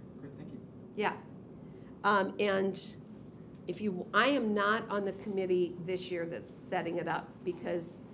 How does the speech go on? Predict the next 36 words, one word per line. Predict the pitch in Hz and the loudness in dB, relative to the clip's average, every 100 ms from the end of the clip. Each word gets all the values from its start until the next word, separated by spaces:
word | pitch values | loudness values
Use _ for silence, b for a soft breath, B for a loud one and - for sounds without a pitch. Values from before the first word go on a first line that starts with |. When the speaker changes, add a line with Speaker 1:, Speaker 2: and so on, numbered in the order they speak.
| B - | B 2
Speaker 2:
other | 196 208 | 6 8
than | 196 | 6
helping | 202 196 190 | 4 2 2
find | 185 196 180 | 2 0 0
the | |
speakers, | 180 180 175 170 - 190 | -2 -2 0 -2 -4 -2
my | 185 | 2
mom's | 180 175 175 | 4 4 4
had | 180 175 | 0 0
a | |
lot | 170 165 | 0 -2
of | 170 | 0
health | 180 165 170 | 0 0 -2
issues, | 160 175 160 | -4 -6 -4
and | 156 | -4
I | |
just | 156 160 - - | -4 -6 -10 -8
kind | 165 | -6
of | 147 | -6
was | - 160 | -8 -8
like, | - 160 - | -8 -8 -8
"I | |
can't | 170 - - - | -8 -6 -8 -2
do | 190 | -2
one | 170 - | -2 -4
more | - - | -4 -6
thing | 214 - - | -4 -4 -2
well." | - 127 135 - B B B B - | 0 2 0 -2 B B B B 4
Um, | 202 190 185 190 | 6 6 2 -2
but | 208 214 | 0 4
if | 214 220 | 4 2
you | 247 | -2
contact | - 277 302 294 202 175 165 202 | -2 2 2 2 2 0 0 0
me, | 202 185 147 - B B - | 4 4 2 -4 B B 2
I | 190 | 4
can | 220 214 190 | 4 4 2